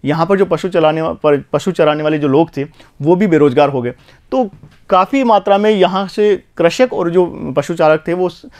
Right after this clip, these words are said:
बेरोजगार हो गए थे। और वो बेरोजगार होकर वो कहाँ पहुँचे, वो जो आसपास के जो शहर थे, जो नगर थे,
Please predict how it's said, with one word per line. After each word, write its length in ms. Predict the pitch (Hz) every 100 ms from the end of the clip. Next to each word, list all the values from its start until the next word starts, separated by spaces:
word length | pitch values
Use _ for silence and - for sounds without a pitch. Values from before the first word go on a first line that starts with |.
| - -
बेरोजगार 460 | 131 151 156 170 185
हो 100 | 175
गए 100 | 180
थे। 100 | 214
और 40 |
वो 200 | 175 262
बेरोजगार 460 | 220 196 185 226 202
होकर 360 | 175 185 147
वो 160 | 135 214
कहाँ 280 | 185 180 208
पहुँचे, 380 | 156 131 196 - - _
वो 120 | 160 202
जो 100 | 180
आसपास 440 | 156 - 180 -
के 100 | 202
जो 100 | 185
शहर 320 | - 156 180
थे, 240 | 165 160 160
जो 100 | 147
नगर 300 | 120 143 170
थे, 180 | 117